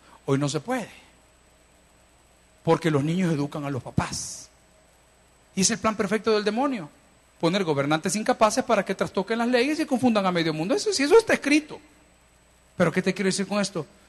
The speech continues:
Podrán decir ellos lo que quieran, pero te garantizo que si tú riges tu casa conforme a la palabra, las cosas en tus hijos serán diferentes.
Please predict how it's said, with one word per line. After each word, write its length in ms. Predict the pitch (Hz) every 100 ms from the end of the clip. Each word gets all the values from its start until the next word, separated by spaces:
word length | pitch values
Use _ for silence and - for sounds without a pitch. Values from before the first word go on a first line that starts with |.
| _ _ _ -
Podrán 400 | 156 180 214 240
decir 300 | 220 240 220
ellos 280 | 233 233
lo 160 | 208 190
que 120 | 190
quieran, 320 | - 196 160 135
pero 180 | 165
te 140 | 147 160
garantizo 600 | 156 147 147 202 151 143
que 100 | 143
si 120 | 151
tú 240 | - 185 -
riges 520 | 143 196 202 165 -
tu 140 | - 147
casa 380 | 190 160 147
conforme 400 | 143 139 180 170
a 40 | 151
la 120 | 143
palabra, 500 | 165 220 220 160 135 - _
las 120 | 160 143
cosas 300 | 208 185 175
en 100 | 160
tus 180 | 180 269
hijos 260 | 262 156
serán 240 | - 131 139
diferentes. 380 | 147 262 -